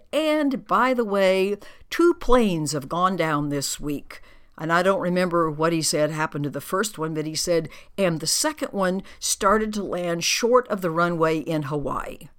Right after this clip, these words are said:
Well, Hawaii is where we were headed, so naturally, my heart starts pumping even harder than before.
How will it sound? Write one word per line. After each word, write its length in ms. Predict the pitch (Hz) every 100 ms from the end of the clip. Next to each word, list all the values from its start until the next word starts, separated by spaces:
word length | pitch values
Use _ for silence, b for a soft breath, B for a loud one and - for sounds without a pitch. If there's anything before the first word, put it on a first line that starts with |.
| b b b b b
Well, 460 | 160 160 175 185 -
Hawaii 580 | - 110 139 190 208 180
is 120 | 147
where 220 | 147 170
we 160 | 165 170
were 160 | 147
headed, 460 | 143 180 160 113 123
so 180 | - 156
naturally, 720 | 160 196 196 190 160 156 165 - B B
my 200 | 165 156
heart 360 | 160 165 160 151
starts 420 | - 170 156 156
pumping 600 | - - 156 160 143 156 - -
even 460 | 190 156 156 147 -
harder 540 | - 147 143 135 135 -
than 160 | 147 135
before. 560 | 139 - 185 113 -